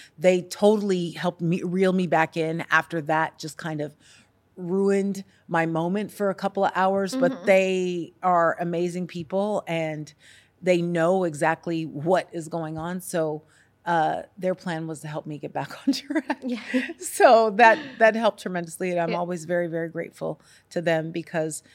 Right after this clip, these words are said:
Speaker 1: um, they are the only group of friends where I do not feel like I'm being judged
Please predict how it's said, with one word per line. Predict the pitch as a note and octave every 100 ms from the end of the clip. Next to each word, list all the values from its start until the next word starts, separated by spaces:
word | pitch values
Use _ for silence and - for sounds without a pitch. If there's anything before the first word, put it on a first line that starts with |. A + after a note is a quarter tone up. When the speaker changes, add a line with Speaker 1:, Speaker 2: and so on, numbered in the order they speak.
| _ _ _
Speaker 1:
um, | F3 E3 D#3 D#3 -
they | F3 F#3 F3+
are | F3
the | E3+ E3
only | E3+ D#3+
group | E3
of | D#3+
friends | - D#3 D3+ C#3+
where | D#3 D#3 -
I | D#3 D#3 D#3
do | D#3
not | D#3 D3+ -
feel | D#3+ D3+
like | D#3 D#3
I'm | D3
being | C#3+ C#3+
judged | D3+ D#3 D3+ D3